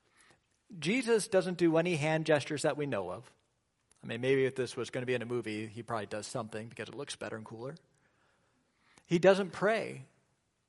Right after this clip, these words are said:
He doesn't talk to God. He talks to the storm and rebukes it on the basis of his own authority.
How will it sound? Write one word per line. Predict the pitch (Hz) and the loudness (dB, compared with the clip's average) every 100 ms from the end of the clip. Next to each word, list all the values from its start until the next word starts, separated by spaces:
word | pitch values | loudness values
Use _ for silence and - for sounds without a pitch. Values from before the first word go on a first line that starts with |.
| _ - | _ -2
He | |
doesn't | 156 190 175 | 2 4 2
talk | 165 175 | 0 0
to | - | 0
God. | 151 190 - - - - _ _ _ _ _ _ _ _ _ _ _ _ _ _ | 2 2 0 -6 -14 -20 _ _ _ _ _ _ _ _ _ _ _ _ _ _
He | - | -2
talks | 147 156 - | 4 4 2
to | - 143 | -4 -4
the | |
storm | 127 - 208 208 110 90 - _ _ _ _ _ _ _ _ | -6 -4 -2 0 -2 -8 -18 _ _ _ _ _ _ _ _
and | 165 139 | -4 -2
rebukes | 135 160 269 - 151 | 0 0 0 0 2
it | 131 139 - _ _ _ - | 2 0 -8 _ _ _ -6
on | 139 | -4
the | 135 | -4
basis | 120 165 220 - 131 113 - - - - | 2 4 4 0 -2 -2 -4 -10 -8 -4
of | 127 | -2
his | 135 120 - | -2 -4 -4
own | 165 156 117 110 110 - - | 0 2 0 -6 -10 -12 -10
authority. | 127 160 185 - - | -2 0 0 -2 -10